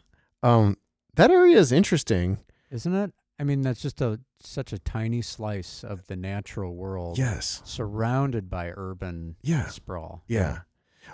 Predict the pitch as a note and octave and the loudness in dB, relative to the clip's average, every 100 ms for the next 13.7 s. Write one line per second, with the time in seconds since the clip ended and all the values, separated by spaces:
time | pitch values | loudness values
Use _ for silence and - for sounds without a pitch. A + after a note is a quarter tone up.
0 | - B2+ C3+ G#2+ A2 G2 F#2+ F#2+ F#2 - | 4 8 8 4 -6 -6 -6 -4 -6 -8
1 | F2+ E2 - G2 E2 E2+ E2+ F2+ F2 E2+ | -12 -12 -10 -8 -8 -10 -10 -10 -10 -12
2 | F2+ F2+ _ _ _ - F#2+ F#2 F#2 F2+ | -14 -16 _ _ _ -10 -8 -8 -10 -14
3 | F2 - _ D3 F3+ - B2+ F3+ - E3 | -16 -18 _ -8 -6 -4 -2 -2 2 2
4 | A#2+ G2 - A#2 G#2+ - G2+ D#2 - G2+ | 4 0 0 0 0 0 -2 -4 -6 -6
5 | F2 - - - - F#2+ F2+ F#2 F2 - | -4 -6 -10 -10 -8 -8 -4 -4 -4 -4
6 | A2 F#2+ G#2 F#2 - - _ _ A#2+ A#2+ | -4 -2 -4 -6 -8 -20 _ _ -2 -2
7 | A2 G2 - - C3+ C3 A2 F#2 - G2+ | 0 -2 -4 0 0 2 -2 -4 -4 -4
8 | F#2 F#2 F#2+ G2 G2+ G#2+ G2+ _ G#2+ A2 | -2 -4 -4 -4 -2 -2 -4 _ -2 0
9 | G#2+ G2 C3+ G#2+ G2+ F#2 F2+ - G#2+ A#2 | 2 2 0 0 -2 -2 -4 -6 0 2
10 | A2+ G#2+ F#2+ F#2 G#2 A2 F#2+ F#2 F2+ - | 4 2 0 -2 0 0 0 -2 -4 -4
11 | G2+ E2 - G2+ F#2+ - - - G2+ F#2+ | -6 -4 -2 -2 -2 -8 -16 -10 -8 -6
12 | - - F#2 F#2 E2 D#2+ F2+ F#2+ F#2 F2 | -8 -6 -4 -4 -8 -8 -8 -6 -6 -6
13 | F#2 E2+ - - F#2+ E2+ | -8 -8 -10 -10 -8 -8